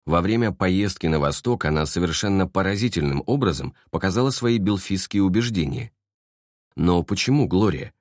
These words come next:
восклицал он. "Ты же не хочешь сказать, что веришь в этот вздор?" "Почему бы и нет?" вызывающе ответила она. "Потому что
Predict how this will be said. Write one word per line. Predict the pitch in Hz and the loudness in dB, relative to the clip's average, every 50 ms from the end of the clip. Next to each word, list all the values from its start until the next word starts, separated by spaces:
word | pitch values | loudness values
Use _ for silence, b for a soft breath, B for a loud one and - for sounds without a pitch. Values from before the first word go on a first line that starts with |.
| _ | _
восклицал | - 73 73 - 85 85 - - 87 85 85 82 | -6 -6 -4 -2 -2 -4 -2 0 0 0 2 0
он. | 71 65 - - _ _ _ _ _ _ _ _ _ | -2 -4 -8 -12 _ _ _ _ _ _ _ _ _
"Ты | - 113 | 0 2
же | 95 85 87 | 2 2 2
не | 85 82 80 | 2 2 0
хочешь | - - 131 131 - 87 - | 0 -2 -2 0 -2 -2 -4
сказать, | - - 80 76 98 107 - | -2 -2 -2 0 0 -2 -2
что | - - 87 82 | -2 -2 0 0
веришь | 78 76 92 127 117 92 - - - | 2 2 2 0 0 0 -2 -4 -2
в | 80 87 | -2 0
этот | 87 101 92 95 | 0 0 -2 -2
вздор?" | 98 101 92 85 - - - _ _ _ _ _ _ _ _ _ _ _ _ _ _ | -2 -2 -2 -2 -2 -4 -10 _ _ _ _ _ _ _ _ _ _ _ _ _ _
"Почему | - 110 - - 143 151 151 | -2 -2 0 2 2 2 2
бы | 135 151 151 | 2 4 4
и | 143 | 4
нет?" | 110 82 65 - - _ _ _ _ - | 4 2 0 -6 -12 _ _ _ _ -2
вызывающе | 82 90 82 90 85 85 87 101 110 101 - 76 | 0 0 2 2 2 2 0 0 -2 -2 -2 -2
ответила | 73 - 76 80 76 - 80 80 80 78 | -2 -2 -2 -4 -2 0 0 0 0 0
она. | 73 65 60 - - _ b b b b b - | 0 -2 -6 -10 -16 _ b b b b b -4
"Потому | - 104 107 98 104 107 104 | 0 0 2 2 2 2 0
что | - - - 95 92 87 76 | -2 -2 0 0 0 0 -2